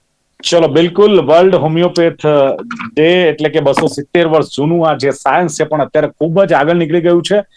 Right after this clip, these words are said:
લોકો હવે હોમિયોપેથ તરફ વળ્યા છે, આ ટ્રીટમેન્ટ તરફ વળ્યા છે. અને હોમિયોપેથી, અ, જે એલોપેથી છે એ કરવા છતાં પણ જ્યારે રોગ નથી મળતા ત્યારે લોકો આનો સહારો લેતા હોય છે.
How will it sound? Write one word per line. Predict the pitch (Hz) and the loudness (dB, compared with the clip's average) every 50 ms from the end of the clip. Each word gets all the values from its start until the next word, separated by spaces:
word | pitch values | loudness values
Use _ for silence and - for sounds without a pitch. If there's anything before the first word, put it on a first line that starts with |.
| - - - - - - - - - | -20 -20 -20 -18 -16 -16 -10 -4 0
લોકો | 151 175 214 208 262 254 226 | 2 4 4 4 4 4 4
હવે | 196 220 | 4 4
હોમિયોપેથ | 180 156 165 180 180 180 175 165 156 151 - | 2 2 2 0 0 0 0 -2 -4 -2 -2
તરફ | 151 139 - - _ - | -4 -4 -4 -6 _ 0
વળ્યા | 123 131 151 160 143 127 | 2 2 4 4 2 0
છે, | 123 - 117 | 0 0 -2
આ | 113 117 | -2 -2
ટ્રીટમેન્ટ | 120 135 139 147 - 175 175 165 147 | -2 -4 -6 -4 -4 -2 -2 -2 -2
તરફ | 147 135 135 131 - | -2 -2 -2 0 -2
વળ્યા | 127 127 127 123 | 0 0 0 0
છે. | 120 - | -2 -2
અને | 131 120 | -4 -4
હોમિયોપેથી, | 123 135 147 175 196 185 - 156 143 - 170 170 180 175 175 _ _ _ _ _ _ _ | -2 -2 -2 -2 -2 -2 -2 -4 -4 -2 -2 -2 -2 -4 -6 _ _ _ _ _ _ _
અ, | 139 139 139 139 131 135 - - - - _ | -2 0 2 4 2 2 0 -2 -6 -14 _
જે | 117 127 151 | -4 0 0
એલોપેથી | 156 151 - 139 151 185 196 190 202 190 196 202 196 | 0 0 0 0 0 0 2 0 0 -2 -2 -4 -4
છે | - - 156 | -2 -2 -2
એ | 147 156 | -2 -2
કરવા | 151 - 143 147 160 175 | -4 -6 -6 -4 -4 -4
છતાં | 175 - - 143 - - 165 160 | -4 -6 -10 -10 -8 -6 -6 -4
પણ | 170 214 208 | -4 -4 -2
જ્યારે | 180 180 170 165 | -2 -2 0 0
રોગ | 127 139 147 147 135 127 | 0 0 0 0 -2 -4
નથી | 120 123 135 135 - 202 202 | -2 -2 -2 -2 -2 -4 -2
મળતા | 156 135 120 110 - 131 | -2 -2 -4 -4 -6 -6
ત્યારે | 113 139 143 147 160 | -4 -4 -4 -4 -2
લોકો | 131 117 127 127 - 156 165 | -2 -2 -4 -2 -2 -4 -2
આનો | 147 127 127 127 127 | -2 -4 -4 -4 -6
સહારો | 117 - 131 113 143 151 151 | -6 -4 -4 -4 -2 -2 0
લેતા | 151 147 143 - 156 160 | 0 -2 -2 0 0 0
હોય | 160 160 | 0 0
છે. | 147 - 185 | -2 -4 -6